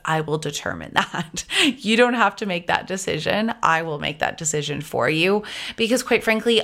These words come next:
I don't want you wasting money, and I wanna keep this container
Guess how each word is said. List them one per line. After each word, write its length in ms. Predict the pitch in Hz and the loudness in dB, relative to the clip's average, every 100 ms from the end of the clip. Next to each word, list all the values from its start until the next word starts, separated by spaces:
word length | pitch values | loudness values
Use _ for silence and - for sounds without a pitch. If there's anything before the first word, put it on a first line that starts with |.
| - | 4
I 100 | 190 | 2
don't 200 | 254 254 | 0 -4
want 180 | 156 151 | -4 -4
you 140 | 156 | -6
wasting 500 | 123 165 - 64 147 | -6 -6 -6 -4 0
money, 440 | 101 113 127 233 247 | -2 -2 -4 -2 0
and 360 | 196 190 190 190 - | 0 0 -2 -6 -4
I 260 | 170 233 285 254 | -2 0 -2 -2
wanna 260 | 233 247 254 | 0 2 2
keep 300 | 254 233 - | -2 -8 -6
this 160 | 208 - | -6 -4
container 640 | 196 190 175 165 165 156 | -4 -4 -2 2 4 2